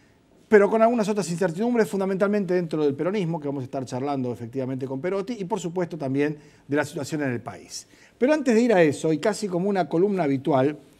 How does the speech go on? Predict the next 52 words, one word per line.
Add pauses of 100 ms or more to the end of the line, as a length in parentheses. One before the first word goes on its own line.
(380)
me
decía
Bernardo,
uno
de
nuestros
técnicos,
"¿por
qué
no
le
ponés,
en
vez
del
momento
Carrió,
como
nosotros (360)
lo
anotamos
en
la
hoja
de
producción,
cuando
vamos
a
armar
el
programa, (400)
metemos
ahí
el
momento
Carrió?".
Porque
todos
los
días (600)
esta
gran
actriz
de
la
escena
nacional,
como
ella
se
autodefinió,